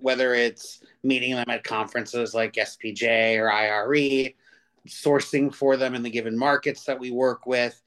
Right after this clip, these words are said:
or just looking at people who apply to the program. We had, uh, around eighty applicants for this first cohort for six slots.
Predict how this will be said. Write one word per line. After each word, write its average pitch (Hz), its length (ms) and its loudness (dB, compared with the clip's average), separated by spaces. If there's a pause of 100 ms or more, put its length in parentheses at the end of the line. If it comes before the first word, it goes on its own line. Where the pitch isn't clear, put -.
(320)
or 147 680 6 (140)
just - 300 -10
looking 143 320 0
at 139 140 0
people 147 280 -4
who 156 60 0
apply 135 340 0
to 135 100 -2
the 131 80 -8
program. 131 460 -4
We 120 160 -10
had, 123 300 0
uh, 123 180 -6
around 131 320 0
eighty 135 440 -6 (180)
applicants 160 880 -2 (360)
for 143 80 2
this 131 200 -2
first 139 360 0
cohort 139 520 4
for 139 80 -6
six - 320 -8
slots. - 600 -4